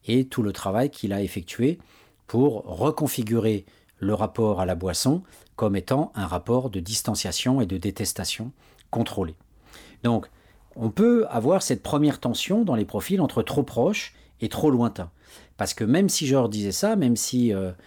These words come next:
euh, plusieurs pères aidants que j'ai rencontrés dans différents colloques sont des anciens, à la, à l-, à l'op-, à l'opposé des pères aidants que j'ai suivis à l'Armée des Saluts qui étaient pas des anciens, qui étaient des dedans,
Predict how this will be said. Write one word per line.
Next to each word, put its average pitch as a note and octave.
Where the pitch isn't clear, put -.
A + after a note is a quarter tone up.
euh, G2
plusieurs A#2
pères A2
aidants A2+
que G#2
j'ai F#2+
rencontrés G2+
dans F#2+
différents F#2+
colloques G2
sont -
des G#2
anciens, D3+
à F#2+
la, G#2
à G2+
l-, G2+
à G#2
l'op-, G#2+
à G#2
l'opposé C3
des G#2+
pères G#2
aidants A2
que G2
j'ai F#2
suivis G2+
à G2+
l'Armée F#2
des F#2+
Saluts G2+
qui F#2+
étaient F#2
pas C3
des G2
anciens, G#3
qui -
étaient -
des F2+
dedans, C3